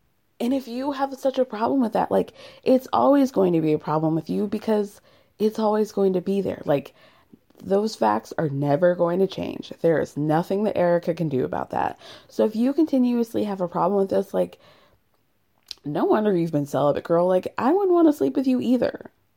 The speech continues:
<laughs> Like, and it's, it's impossible. Like,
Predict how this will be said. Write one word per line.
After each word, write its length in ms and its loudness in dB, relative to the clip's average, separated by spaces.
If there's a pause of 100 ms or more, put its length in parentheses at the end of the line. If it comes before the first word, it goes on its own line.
(100)
<laughs> 100 0 (380)
Like, 340 -4 (420)
and 200 -4 (1300)
it's, 340 -4
it's 140 -6
impossible. 500 -2
Like, 280 0